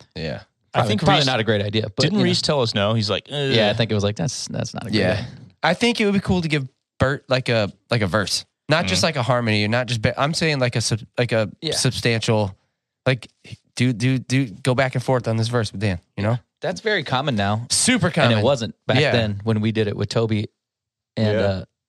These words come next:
Speaker 2: and Ray Capo and, and Feldman. All, like, they
Speaker 1: Yeah.
Speaker 2: sing half of Falling Down. You know,
Speaker 1: Yeah.
Speaker 2: all of them. But
Speaker 1: Yep.
Speaker 2: nobody
Speaker 1: Yeah.
Speaker 2: was really doing that to that extent then.
Speaker 1: More people do that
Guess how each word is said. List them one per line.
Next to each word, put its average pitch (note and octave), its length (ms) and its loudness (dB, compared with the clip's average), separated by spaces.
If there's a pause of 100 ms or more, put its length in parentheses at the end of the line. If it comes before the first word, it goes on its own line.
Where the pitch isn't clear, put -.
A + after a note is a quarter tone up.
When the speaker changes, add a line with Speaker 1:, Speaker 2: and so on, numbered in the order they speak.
(180)
Speaker 2:
and G#2+ 140 -4
Ray G#2+ 300 2
Capo A2+ 440 0
and, G#2 280 0
and C3 200 -2
Feldman. G2+ 320 0
All, F#2+ 240 -2
like, G2+ 200 -4
they A#2+ 140 2
Speaker 1:
Yeah. F#2 80 4
Speaker 2:
sing A2 240 0
half G2+ 240 -2
of A2+ 120 -2
Falling A2 260 0
Down. G#2+ 260 0
You G#2 80 -2
know, G2+ 80 2
Speaker 1:
Yeah. D#2 120 -2
Speaker 2:
all G#2+ 120 -2
of G#2 60 -4
them. G#2 220 -2
But G2 180 0
Speaker 1:
Yep. F#2 180 -4 (460)
Speaker 2:
nobody B2 220 2
Speaker 1:
Yeah. - 60 4
Speaker 2:
was F#2+ 120 -4
really G2+ 140 0
doing G2+ 200 0
that G2 220 -2 (140)
to C3+ 100 0
that B2 160 0
extent - 360 -4
then. G#2+ 380 -2
Speaker 1:
More G3+ 220 4
people F#3 320 0
do B2+ 400 -2
that C#3+ 380 0